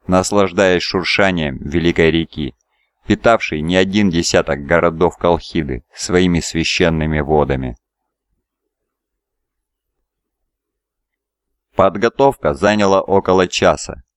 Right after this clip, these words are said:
Найти сухое место, нарезать сухого кустарника и суметь развести костер. А после ждать,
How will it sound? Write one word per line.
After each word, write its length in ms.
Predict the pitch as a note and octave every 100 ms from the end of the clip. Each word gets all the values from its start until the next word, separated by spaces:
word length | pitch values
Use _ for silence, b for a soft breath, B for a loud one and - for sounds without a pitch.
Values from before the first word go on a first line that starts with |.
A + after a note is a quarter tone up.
| -
Найти 420 | E2 F#2 G2+ A#2
сухое 500 | A2+ G#2+ - G2+ G2
место, 500 | F#2+ F#2 D2 - - - _ -
нарезать 560 | F2 G2 A2 F#2+ F2
сухого 480 | - F2+ - F2+ E2+
кустарника 840 | - - - F2+ E2+ C#2+ C2+ - - -
и 120 | F2
суметь 440 | - F#2 F#2+ F2+
развести 580 | - D#2+ D2+ D#2+ - F2
костер. 560 | E2+ D2+ - E2 C#2+ - _ _ _ _ _
А 140 | - -
после 580 | A#2 A#2+ - D2 C2 _ _ -
ждать, 400 | D#2+ D2+ F#2